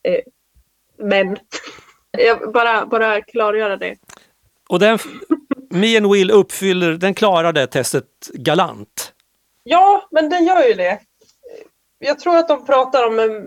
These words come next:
Speaker 1: män någon gång, men annars handlar det ju liksom om, eh, deras uppdrag. Det handlar om filmer, det handlar om drugs <laughs> och annat.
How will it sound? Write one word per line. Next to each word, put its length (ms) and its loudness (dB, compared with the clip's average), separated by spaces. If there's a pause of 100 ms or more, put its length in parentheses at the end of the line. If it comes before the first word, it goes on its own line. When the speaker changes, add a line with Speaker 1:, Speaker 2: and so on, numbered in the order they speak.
(120)
Speaker 1:
män 240 -2 (500)
någon 360 0
gång, 340 0
men 240 0
annars 360 -2
handlar 260 -2
det 80 2
ju 120 -4
liksom 380 -4
om, 260 -8 (640)
eh, 320 -4 (200)
deras 460 -2
uppdrag. 540 -2
Det 60 -2
handlar 240 -2
om 240 -6
filmer, 500 -2
det 80 -4
handlar 280 -4
om 300 -6 (520)
drugs 600 0 (400)
<laughs> 400 -10
och 140 4
annat. 320 0